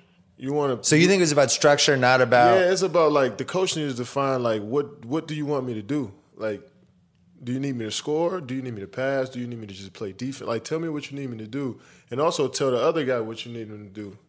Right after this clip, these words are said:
Speaker 2: Yeah.
Speaker 1: And then tell the next guy and then the next guy so we can define some roles so we can figure out, you know, what position to put this guy in 'cause he's best at maybe shooting corner threes or
Speaker 2: Yeah, yeah.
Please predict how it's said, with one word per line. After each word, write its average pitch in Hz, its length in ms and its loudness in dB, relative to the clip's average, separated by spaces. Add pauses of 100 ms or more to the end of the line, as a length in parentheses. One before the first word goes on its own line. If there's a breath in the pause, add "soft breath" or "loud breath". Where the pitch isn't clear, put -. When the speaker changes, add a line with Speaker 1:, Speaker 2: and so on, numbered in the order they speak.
(200)
Speaker 2:
Yeah. 101 200 2
Speaker 1:
And 165 200 0
then 160 220 -2
tell 131 460 0
the 123 100 -12
next 156 300 -2
guy 113 220 -2
and 113 120 -8
then 139 60 -8
the 139 160 -6
next 156 160 -6
guy 117 180 -2
so 135 140 -8
we 151 120 -4
can 139 120 -8
define 123 360 -4
some 110 200 -8
roles 127 340 0
so 107 120 -6
we 120 120 -6
can 107 140 -10
figure 120 360 -2
out, 123 240 2 (920 loud breath)
you 120 100 -8
know, 104 360 -6 (340)
what 135 340 -2
position 131 440 -4
to 117 40 -6
put 123 420 -6 (160)
this 139 200 -4
guy 110 240 0
in 107 100 -6
'cause 107 140 -8
he's 107 160 -10
best 117 360 -6
at 104 120 -6
maybe 104 240 -8
shooting 110 260 -8
corner 107 280 -10
threes 104 420 -12
or 107 160 -4
Speaker 2:
Yeah, 98 100 4
yeah. 95 240 -2